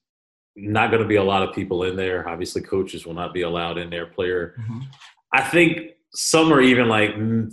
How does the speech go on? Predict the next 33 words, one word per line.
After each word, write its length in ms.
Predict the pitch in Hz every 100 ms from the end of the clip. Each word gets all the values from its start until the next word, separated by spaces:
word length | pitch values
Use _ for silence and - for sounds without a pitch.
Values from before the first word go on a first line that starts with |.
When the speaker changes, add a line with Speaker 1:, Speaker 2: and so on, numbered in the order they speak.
| -
Speaker 1:
four, 800 | - - 135 143 151 147 143 123
maybe 320 | 127 143 135
even 320 | 127 123 120
just, 260 | 104 107 -
like, 240 | 104 85
one 300 | 92 127 131
player 380 | - 131 120 113
on 140 | 113 110
the 80 |
court 320 | 104 120 113 107
at 100 | 101
a 60 |
time. 600 | - 107 101 98 98 98 98
Uh, 280 | 101 92 92
Speaker 2:
Mm-hmm. 80 | 104
Speaker 1:
I 60 |
know 240 | 117 117 101
we 240 | 113 139
are 60 | 120
not 300 | 104 95 -
open, 480 | 92 90 90 85 85 -
uh, 40 | 85 82 82
Speaker 2:
Mm-hmm, 180 | 110 120
mm-hmm. 260 | 123 107
Speaker 1:
being 240 | 104 101 95
in 220 | 92 92
Ward 240 | 98 92
eight 320 | 92 98 98
in 160 | 95 90
D 160 | 95 95
C. 480 | - 117 98 95 _ _ _ -
Speaker 2:
Yep. 140 | 120
Speaker 1:
Um, 240 | 85 80